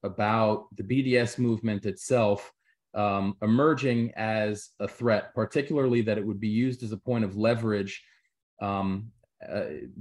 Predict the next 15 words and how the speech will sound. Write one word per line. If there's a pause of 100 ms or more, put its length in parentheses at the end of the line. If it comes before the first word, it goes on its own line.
by
the
Obama
administration,
more
specifically
John
Kerry,
as
he
became
the
Secretary
of
State,